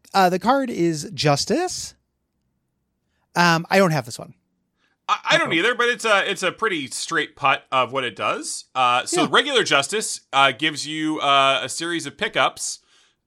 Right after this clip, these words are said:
Speaker 2: Uh,
Speaker 1: One of
Speaker 2: that,
Speaker 1: each
Speaker 2: uh,
Speaker 1: category.
Speaker 2: yeah.
Speaker 1: Uh,
Speaker 2: Uh,
Speaker 1: yeah.
Speaker 2: and this also gives you a series of pickups, but with a nasty twist, Gary.
Speaker 1: Yeah. They're locked.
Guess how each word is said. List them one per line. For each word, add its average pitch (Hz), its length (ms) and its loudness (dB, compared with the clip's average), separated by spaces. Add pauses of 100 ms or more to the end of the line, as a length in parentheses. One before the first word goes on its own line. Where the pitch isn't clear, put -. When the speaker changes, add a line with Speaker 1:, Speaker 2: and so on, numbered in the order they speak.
(160)
Speaker 2:
Uh, 117 340 2
Speaker 1:
One 175 120 4
of 170 60 4
Speaker 2:
that, 165 60 2
Speaker 1:
each 147 140 -6
Speaker 2:
uh, - 20 -12
Speaker 1:
category. - 640 -2 (400)
Speaker 2:
yeah. 117 220 -2 (340)
Speaker 1:
Uh, - 60 -18
Speaker 2:
Uh, - 20 -
Speaker 1:
yeah. 139 500 4
Speaker 2:
and 156 140 -4
this - 160 -2
also 302 260 2
gives 147 240 -4
you 123 100 -6
a 117 60 -6
series 113 380 -6
of 101 140 -14
pickups, 131 480 0
but 131 240 -8
with 123 220 -6
a 98 120 -8
nasty 101 720 -10
twist, 107 720 -10
Gary. 143 460 -4
Speaker 1:
Yeah. - 500 -12 (140)
They're 226 160 -2
locked. 339 580 0